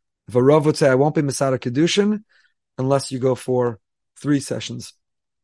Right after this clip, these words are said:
learn about communication, learn about conflict resolution, learn about, learn about each other and what to expect and what's about to happen, especially that we have people getting young and they're, they're, they don't really know how to take responsibility. They're somewhat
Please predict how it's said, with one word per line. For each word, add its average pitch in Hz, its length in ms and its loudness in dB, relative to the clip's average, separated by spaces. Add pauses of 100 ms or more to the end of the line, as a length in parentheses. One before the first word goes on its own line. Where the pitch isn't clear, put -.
(160)
learn 160 240 4
about 135 320 0
communication, 131 720 -2
learn 139 280 0
about 127 260 -2
conflict 127 340 -8
resolution, 123 460 -2
learn 143 260 0
about, 139 320 2 (260)
learn 151 180 2
about 147 160 4
each 120 180 -2
other 135 360 0
and 123 120 -6
what 131 140 -4
to 127 80 -4
expect - 420 -2
and 120 40 -4
what's 117 140 -6
about 123 200 -2
to 120 60 -10
happen, 127 520 -2 (580)
especially 143 420 0
that 123 100 2
we 117 80 0
have 110 60 -2
people 127 220 -4
getting 117 260 -2
young 127 380 -2 (400)
and 107 80 -8
they're, 113 300 -4
they're, 117 180 -2 (140)
they 120 120 -6
don't 120 140 -4
really 123 160 -2
know 117 80 -2
how 113 60 -2
to 110 60 -6
take 113 160 -6
responsibility. 120 720 0
They're 117 120 0
somewhat 120 360 -6